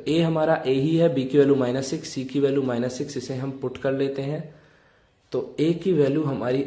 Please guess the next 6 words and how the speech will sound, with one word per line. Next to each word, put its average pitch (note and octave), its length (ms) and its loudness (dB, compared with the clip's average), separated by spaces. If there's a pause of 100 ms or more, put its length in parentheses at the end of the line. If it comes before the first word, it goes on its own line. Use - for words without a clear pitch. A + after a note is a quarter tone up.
आ A#2 100 -2
जाएगी A#2+ 560 -2
माइनस A2 600 -4
थ्री A2+ 220 -4
बाई G#2 280 -4 (120)
टू। C#3 220 -4